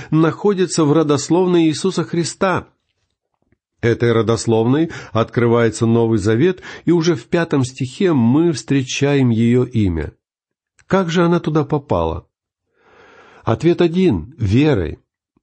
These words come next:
Как видите, в этой главе мы познакомимся с замечательной женщиной. Прочтём первый стих. И послал Иисус, сын Навин, из Ситтима двух соглядатаев тайно и сказал:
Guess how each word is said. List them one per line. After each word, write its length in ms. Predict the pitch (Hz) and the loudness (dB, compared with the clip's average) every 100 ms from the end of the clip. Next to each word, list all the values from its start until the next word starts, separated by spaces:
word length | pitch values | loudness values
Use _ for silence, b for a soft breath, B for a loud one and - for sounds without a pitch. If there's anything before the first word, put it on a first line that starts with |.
| _ | _
Как 180 | 113 95 | -4 0
видите, 640 | 107 113 104 113 110 113 - | 0 2 0 0 0 -2 -2
в 100 | 107 | -2
этой 220 | 110 107 | 0 0
главе 580 | 101 101 107 156 104 - _ B B B - | 0 2 2 2 0 -4 _ B B B -2
мы 380 | 120 156 160 | 2 4 2
познакомимся 1160 | 160 143 117 117 110 151 151 139 127 - 139 127 | 2 0 0 0 -2 -2 0 0 -2 0 2 2
с 60 | 107 | 2
замечательной 880 | 104 110 107 - 127 120 101 92 | 0 0 0 0 0 0 0 0
женщиной. 760 | 80 80 82 80 - 98 95 - _ _ - | -2 -2 -2 -4 -6 -10 -10 -14 _ _ -4
Прочтём 520 | 101 - 127 139 131 | -4 -2 0 0 -2
первый 440 | - 120 117 113 | -2 0 0 -2
стих. 500 | 110 - 90 87 - _ _ _ b b b b b b b b | -6 -8 -10 -12 -16 _ _ _ b b b b b b b b
И 120 | 139 | -2
послал 540 | 147 170 151 180 202 185 | 0 0 0 2 4 4
Иисус, 480 | 160 - 175 185 - | 2 0 0 0 -2
сын 420 | - 160 156 147 | 0 2 2 2
Навин, 640 | 139 123 127 139 147 139 | 2 4 2 2 -2 -4
из 240 | 131 127 - | -4 -2 -2
Ситтима 640 | 123 - - 135 135 135 | -2 -2 -2 0 2 0
двух 300 | 104 107 127 | 0 0 0
соглядатаев 920 | - 107 110 98 104 107 123 117 113 | -2 0 0 2 0 0 0 -2 -2
тайно 680 | - 104 104 117 127 131 131 | -4 -2 0 2 2 0 -4
и 160 | - 127 | -6 -6
сказал: 720 | - 135 117 87 82 82 | -4 -4 -2 -4 -4 -6